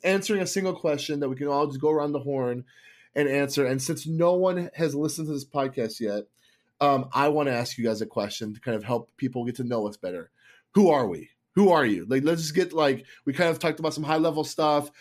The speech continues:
You may be able to pick some stuff on the way, but, like, uh, a couple questions. I just wanna out the gate say, like, "Hey, where are you located? The name of your church, how long you've been there?" How long have you been in ministry in general? Talk about your family. And then answer this simple question. Doesn't have to be too long. Why are you a pastor?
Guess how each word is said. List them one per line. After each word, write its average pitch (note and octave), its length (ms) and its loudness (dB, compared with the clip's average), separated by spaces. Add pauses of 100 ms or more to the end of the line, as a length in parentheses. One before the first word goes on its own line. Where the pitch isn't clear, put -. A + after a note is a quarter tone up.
(120)
You D3+ 80 -8
may D#3 100 2
be D#3 140 4
able D3+ 200 2
to C3+ 80 -6
pick E3+ 160 -4
some D#3+ 140 -6
stuff C#3+ 300 -6
on C#3+ 60 -4
the C#3 60 0
way, C3+ 260 2
but, C3 140 -2
like, A#2 300 -2 (540)
uh, D3 160 4
a D3+ 80 2
couple F3 180 2
questions. D#3+ 340 2
I D#3+ 60 4
just D3 140 -2
wanna D#3 220 0 (420)
out D#3 160 2
the D#3 80 0
gate D3+ 220 2
say, C#3+ 160 0
like, C3+ 140 2
"Hey, G#3 140 0
where B2+ 240 2
are - 20 4
you F#3+ 200 4
located? D#3+ 500 2
The C#3 60 0
name D3+ 200 0
of D#3+ 100 -2
your D#3 120 0
church, C#3+ 340 -2
how C3+ 140 0
long D3+ 220 0
you've D3 160 -2
been B2 220 0
there?" A2 360 -2 (320)
How D#3 120 2
long F3 180 2
have E3 100 0
you E3 80 0
been E3 120 2
in E3 100 2
ministry D#3+ 320 -2
in D3+ 60 -2
general? C3 340 0
Talk C3+ 260 -2
about D#3+ 160 2
your D3 100 0
family. A#2+ 720 -2 (600)
And D#3 160 2
then F3 160 2
answer F#3+ 400 -2
this F#3 180 0
simple D#3+ 240 -6
question. C3+ 560 -4 (200)
Doesn't F#3 160 0
have E3+ 60 -2
to E3 60 -2
be D#3 80 2
too D3 140 -4
long. A#2+ 220 -2
Why A2+ 260 0
are A#2+ 80 0
you A#2 140 2
a A2 60 -2
pastor? - 400 -12